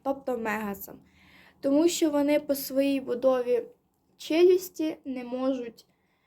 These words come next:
їсти крейду, не можуть їсти нічого твердого. Також обов'язково повинна бути тарілочка.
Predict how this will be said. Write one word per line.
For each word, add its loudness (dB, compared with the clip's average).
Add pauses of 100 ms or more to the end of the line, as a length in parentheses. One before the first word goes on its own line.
(320)
їсти -10 (380)
крейду, -4 (160)
не 0
можуть -4
їсти -10
нічого -4
твердого. -12 (1120)
Також 2
обов'язково 2
повинна 0
бути -4
тарілочка. -2